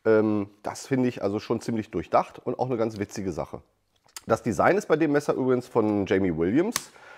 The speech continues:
Ähm, und das Messer ist, wie gesagt, von der J R W oder J R W Gear Company. Und jetzt holen wir das Teil mal aus seinem Gefängnis. Ta, ta, ta, ta. Alter Schwede, was geht hier ab?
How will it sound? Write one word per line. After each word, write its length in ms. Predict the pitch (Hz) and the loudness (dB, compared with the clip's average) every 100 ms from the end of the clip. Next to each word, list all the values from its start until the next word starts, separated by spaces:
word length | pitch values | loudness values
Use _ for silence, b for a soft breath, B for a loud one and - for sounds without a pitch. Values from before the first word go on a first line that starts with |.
| B - | B 2
Ähm, 560 | 117 113 113 110 110 - | 4 4 4 2 0 2
und 320 | 107 107 - | 2 2 0
das 140 | 101 - | -2 0
Messer 240 | 110 - | 0 0
ist, 160 | 90 101 | -4 -6
wie 60 | |
gesagt, 300 | 90 90 90 | -2 0 -2
von 280 | - 110 104 | 0 0 4
der 300 | 101 95 92 87 | 6 6 4 -4
J 260 | 101 104 | 0 0
R 180 | 85 82 | 0 2
W 320 | 98 107 95 | 4 4 0
oder 280 | 98 90 90 | -2 0 0
J 280 | 82 107 - | 2 -2 -2
R 240 | - 90 76 | 0 0 0
W 180 | 87 87 | -2 -2
Gear 320 | 82 95 95 | -2 0 0
Company. 500 | - 98 107 95 82 B B B | 0 0 0 -2 -2 B B B
Und 180 | - 90 | -4 0
jetzt 260 | 95 - - _ _ - | 0 -2 -14 _ _ 0
holen 160 | 101 | 2
wir 60 | 95 | 2
das 180 | 82 - | -2 -2
Teil 260 | 98 90 | 0 2
mal 300 | 82 78 78 - b b b b | 2 0 0 -6 b b b b
aus 220 | - 117 - | 2 2 6
seinem 460 | 107 104 98 92 - | 6 6 2 -2 -6
Gefängnis. 640 | 92 101 90 104 113 - _ _ _ _ _ _ _ _ | -4 -2 0 -2 -6 -14 _ _ _ _ _ _ _ _
Ta, 80 | - - | -20 -16
ta, 160 | 98 90 | -14 -14
ta, 180 | - | -14
ta. 1040 | 92 - 131 123 131 127 123 123 117 123 - _ _ | -16 -14 -10 -8 -8 -10 -12 -12 -14 -16 -18 _ _
Alter 420 | 92 117 131 117 | -4 -4 -2 -6
Schwede, 720 | - - 98 110 127 139 143 | -6 -6 -2 0 0 -2 -4
was 300 | 92 104 - | 2 2 0
geht 200 | 101 101 | -6 -6
hier 300 | - 101 92 | -4 2 2
ab? 300 | 73 73 - | 2 -2 -6